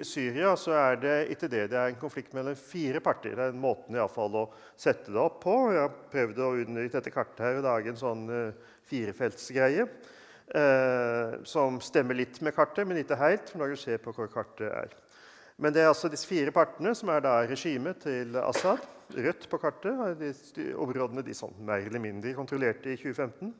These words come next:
Eh, opprørerne som, eh, slåss mot, eh, Assad, kurderne og i nedre høyre hjørne I S. Og det som er generelt for disse er at hver enkelt av disse tre er i krig med, eh, er,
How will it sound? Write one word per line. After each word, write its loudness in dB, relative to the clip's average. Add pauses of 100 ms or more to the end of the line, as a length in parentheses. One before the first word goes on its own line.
(760)
Eh, 10
opprørerne 4
som, 2
eh, -2
slåss 0
mot, -2 (260)
eh, 0 (100)
Assad, 2 (800)
kurderne 2 (260)
og 4 (100)
i -4
nedre -2
høyre -4
hjørne -4
I -14
S. -16 (320)
Og 2
det 8
som -4
er 6 (260)
generelt 0
for -4
disse -2
er 4
at -4
hver 6
enkelt -2
av -2
disse 0
tre -2
er 2
i -2
krig -8
med, -2 (100)
eh, -8
er, 0